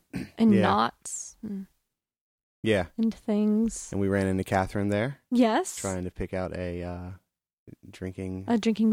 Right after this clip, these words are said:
Speaker 2: vessel.
Speaker 1: vessel. <laughs> Um,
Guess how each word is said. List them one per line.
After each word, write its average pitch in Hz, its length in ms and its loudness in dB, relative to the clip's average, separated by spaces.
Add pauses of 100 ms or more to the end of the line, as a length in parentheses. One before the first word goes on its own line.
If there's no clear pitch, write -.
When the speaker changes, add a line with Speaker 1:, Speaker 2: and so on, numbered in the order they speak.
Speaker 2:
vessel. 220 440 0
Speaker 1:
vessel. 92 400 -12 (540)
<laughs> - 380 -8 (1500)
Um, 101 520 0